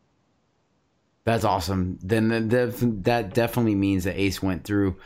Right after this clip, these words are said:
and, and took the effort, the extra steps to make it happen. 'Cause sometimes Ace is,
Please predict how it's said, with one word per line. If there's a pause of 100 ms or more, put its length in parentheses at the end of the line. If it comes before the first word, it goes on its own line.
(320)
and,
and
took
the
effort,
the
extra
steps
to
make
it
happen.
'Cause
sometimes
Ace
is,